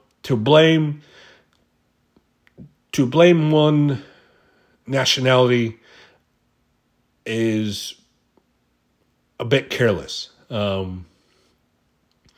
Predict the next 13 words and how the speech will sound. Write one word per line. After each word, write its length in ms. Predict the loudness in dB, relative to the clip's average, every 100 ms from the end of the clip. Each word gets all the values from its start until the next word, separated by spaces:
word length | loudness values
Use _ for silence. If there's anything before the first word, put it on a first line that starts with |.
| -20 -20 -20 -20 -8
now 380 | -2 -2 -2 -6
she 260 | -8 -2 0
was, 420 | 2 0 0 -10 -4
and, 280 | -2 -2 -8 -14 -14 -14 -16 -10 -10 -10 -6
and 340 | -2 0 -2 -6
again, 320 | -4 0 0
Zoe 300 | 0 4 4
was 260 | 6 4 4
right 160 | 2 2
in 80 |
pointing 300 | -2 0 0
out 220 | 0 -2 0
that 240 | -2